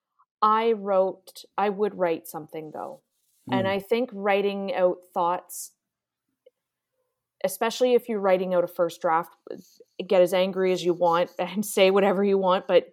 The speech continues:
Speaker 1: just,
Speaker 2: Mm-hmm.
Speaker 1: just put that letter away. I think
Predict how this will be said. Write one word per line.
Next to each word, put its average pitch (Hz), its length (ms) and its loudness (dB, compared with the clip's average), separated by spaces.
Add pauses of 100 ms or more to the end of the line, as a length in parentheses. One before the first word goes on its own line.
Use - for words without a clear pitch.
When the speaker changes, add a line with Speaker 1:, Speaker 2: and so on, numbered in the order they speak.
(160)
Speaker 1:
just, 208 160 -4
Speaker 2:
Mm-hmm. 110 100 -12
Speaker 1:
just - 180 -12 (140)
put 202 180 -6
that 185 240 0
letter 175 240 0
away. 156 600 -8 (1700)
I 240 120 4
think 330 300 -2